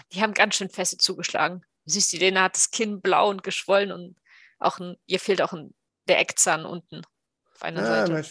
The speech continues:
Speaker 2: mir ist auch aufgefallen, die haben einen ziemlich festen Händedruck.
Speaker 1: Ja, aber einen ziemlich festen linken Haken. Und naja, was soll's, das war ein guter Kampf.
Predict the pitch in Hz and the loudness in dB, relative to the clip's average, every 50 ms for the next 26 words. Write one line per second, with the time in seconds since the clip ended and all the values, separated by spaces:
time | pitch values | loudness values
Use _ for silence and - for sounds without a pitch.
0 | - _ 180 165 175 175 202 233 233 208 220 165 139 - 147 120 117 135 139 143 | -12 _ -2 0 0 2 2 0 0 2 0 -2 -2 -2 -6 -6 -4 -2 -2 -2
1 | 151 156 160 160 165 175 180 175 175 170 - - 247 240 233 214 - - - - | -2 -2 -2 -2 -2 -2 -2 -2 -2 -4 -4 -6 -4 -2 -2 -4 -4 -6 -8 -4
2 | - 226 - - - - 202 190 180 226 269 240 190 156 - 123 117 - - - | -4 -2 -2 -4 -4 0 2 2 4 4 4 2 0 -2 -4 -8 -10 -12 -14 -20
3 | - _ _ _ _ _ _ _ _ _ _ _ _ _ _ - _ _ - 277 | -20 _ _ _ _ _ _ _ _ _ _ _ _ _ _ -20 _ _ -2 0
4 | 294 311 349 339 311 294 269 262 254 - - 277 277 254 - - 254 240 - - | 2 4 4 4 6 4 4 4 4 2 2 2 0 -4 0 0 2 2 2 2
5 | 233 220 220 220 214 _ 214 202 208 190 190 190 - 170 170 165 _ _ _ _ | 0 -4 -6 -6 -6 _ -4 0 2 2 2 2 -2 -8 -16 -16 _ _ _ _
6 | _ _ _ _ _ _ _ _ _ _ _ _ _ _ _ _ _ _ _ _ | _ _ _ _ _ _ _ _ _ _ _ _ _ _ _ _ _ _ _ _
7 | _ _ _ _ _ _ _ _ _ - - 185 180 170 175 190 185 175 170 175 | _ _ _ _ _ _ _ _ _ -12 -10 -6 -2 2 2 2 2 0 -2 -2
8 | 175 - - 175 202 - - - - - - 185 180 - 190 196 196 - - 240 | -2 0 0 0 0 0 0 -2 -2 -2 -2 -2 -2 -4 -6 -6 -6 -2 -2 -4
9 | 254 - - | -4 -4 -10